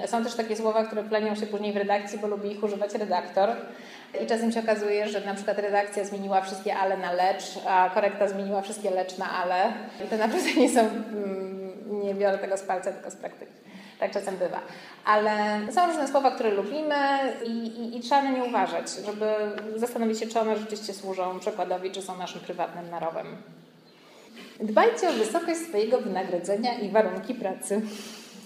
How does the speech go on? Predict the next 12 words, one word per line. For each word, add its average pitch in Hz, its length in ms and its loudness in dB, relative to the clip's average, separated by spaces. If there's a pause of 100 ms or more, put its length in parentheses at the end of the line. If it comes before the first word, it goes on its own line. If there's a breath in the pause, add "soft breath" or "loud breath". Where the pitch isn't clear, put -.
(280 loud breath)
I 214 60 -6
to 294 160 6
jest 339 180 4
bardzo 226 280 4
ważne, 208 360 2
dlatego 233 360 2
że 226 100 2
przekład 240 320 -2
nie 208 80 -4
powstaje 101 440 -8
w 95 120 -10
weekend. - 340 -12